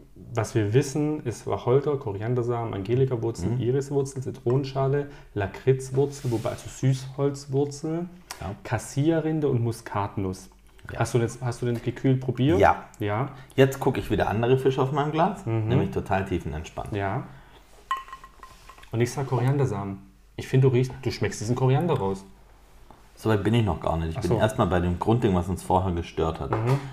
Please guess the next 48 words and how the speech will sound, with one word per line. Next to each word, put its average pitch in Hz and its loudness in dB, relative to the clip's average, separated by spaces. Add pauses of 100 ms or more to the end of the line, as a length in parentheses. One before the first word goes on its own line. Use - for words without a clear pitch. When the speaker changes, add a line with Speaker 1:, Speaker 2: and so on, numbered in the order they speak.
(120)
Speaker 2:
Wir 92 4
sind, 104 0 (720)
da 92 0
war 92 8
der 95 2
Alkohol 92 2
so 92 -2
extrem 87 -4
dominant. 80 -4 (380)
Du 95 -2
merkst 104 2
jetzt 95 2
schon 95 0
noch, 95 0
dass - -4
Alkohol 80 0
drin - -4 (120)
ist. - -2
Das 107 10
Speaker 1:
Ja. 135 10
Speaker 2:
ist - -4
so, 107 4
das 95 2
ist 120 2
so 101 4
jetzt, 92 2
aller, 92 6
ich 85 -2
trinke 87 -4 (320)
einen 85 -4
Wodka 87 2
pur 82 -2
auf 80 -2
Eis. 80 -4
Irgendwie. 82 4
Speaker 1:
Ja, 135 12 (460)
Speaker 2:
Ja, 131 2
Speaker 1:
genau. 113 0
Speaker 2:
du 98 0
merkst 110 4
einfach, 98 0
dass 92 -2
da 87 -4
immer 92 0
so 90 0
dieser 87 0
Grundalkohol 135 0
mitschwingt, 131 -2